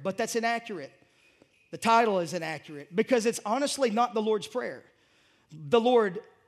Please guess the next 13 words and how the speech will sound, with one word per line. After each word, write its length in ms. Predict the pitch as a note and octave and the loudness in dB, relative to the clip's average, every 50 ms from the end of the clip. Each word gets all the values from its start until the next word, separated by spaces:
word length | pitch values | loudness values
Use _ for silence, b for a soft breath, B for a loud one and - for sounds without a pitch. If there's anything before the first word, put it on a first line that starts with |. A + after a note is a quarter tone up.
| _ _ | _ _
prayed 260 | - - B3+ C4+ C#4 B3+ | -4 0 2 2 4 4
it 80 | C4 | 2
as 160 | A#3+ A#3 F#3 | 0 0 0
a 60 | A3+ G3+ | 0 0
model 340 | G3+ G3+ G#3 A3 A3+ A3 | 0 2 2 2 2 0
for 220 | G3 - A3 G#3+ - | 0 -2 -4 0 2
us, 580 | B3 F4 - G#3 F#3+ A3 - - - - - b b b b b b b - | 4 4 4 2 0 -4 -4 -6 -8 -8 -10 b b b b b b b -2
but 160 | G#3+ A3 A3+ | 0 2 2
the 80 | A#3+ | 2
reason 420 | G#3 A3+ C4+ D4 C#4+ - C4 A#3 G#3+ | 2 4 4 4 4 2 0 0 0
why 180 | B3 C#4 C#4+ | 0 0 0
is 80 | D4 A3+ | 0 -2
because 400 | G3 B3 - A#3+ A3+ G#3+ G3 F#3 | -4 -4 -4 -2 -2 -2 -2 -6